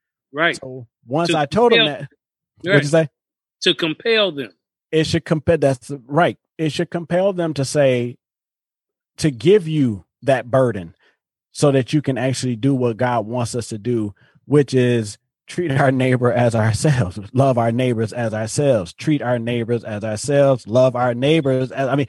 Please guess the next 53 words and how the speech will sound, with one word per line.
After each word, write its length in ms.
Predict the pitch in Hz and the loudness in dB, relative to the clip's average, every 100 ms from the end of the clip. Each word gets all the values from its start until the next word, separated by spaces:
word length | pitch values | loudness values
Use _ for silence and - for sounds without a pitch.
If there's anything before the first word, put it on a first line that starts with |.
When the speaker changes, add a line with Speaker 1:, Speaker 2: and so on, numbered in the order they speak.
| - - | -6 0
Speaker 2:
that's 180 | 151 170 | 0 2
what 120 | 143 | 2
God 240 | 143 135 | 2 2
wants 260 | 131 135 - | 0 -4 -4
us 100 | 117 | -10
to 100 | 110 | -6
do. 260 | 123 196 165 | 0 2 2
So, 300 | - 123 120 - - - | 2 2 2 -6 -20 -6
and 140 | 117 | -2
I 60 | 143 | 0
just 120 | 143 | 2
had 120 | 143 | 0
to, 80 | 127 | 0
once 200 | 139 156 | 0 4
I 100 | 139 | 2
explained 480 | 120 - 175 220 254 | 2 -4 -2 2 2
it 60 | 180 | 0
to 100 | 139 | 0
the 120 | 120 | 0
young 360 | 110 120 123 110 | 0 -2 -2 -2
guy, 160 | 113 | -2
you 160 | 113 135 | -2 -4
know, 100 | 110 | -2
he 140 | 143 | -2
was 200 | 165 92 | -2 -4
like, 380 | 87 - 170 - _ _ _ _ _ _ | -8 -10 -12 -18 _ _ _ _ _ _
"Well, 140 | 90 | -8
I 40 | |
guess 220 | 120 143 127 | -2 -2 0
that 220 | 123 117 | -2 2
do 200 | 180 160 | 2 2
make 240 | 110 98 | -2 -6
sense, 360 | - 202 165 - | -4 -2 -2 -4
man." 140 | 123 | -4
He 80 | 147 | -2
said, 120 | 147 | -2
"But 100 | 123 | -2
I 40 | 156 | -2
don't 160 | 180 | 0
even 220 | 170 170 202 | 0 -2 2
know 160 | 269 | 2
you." 140 | 214 120 | 2 0
And 80 | 120 | -2
I 20 | |
was 140 | 120 | -2
like, 160 | 123 120 | -4 -4
"Yeah, 200 | 120 180 | 0 0
that's 140 | 139 - | 0 -4
the 100 | 110 | -4
best 380 | 135 202 208 - | 2 2 0 0
part, 280 | 127 123 | 0 0
is 120 | 127 117 | -4 -4
that 240 | 120 | -4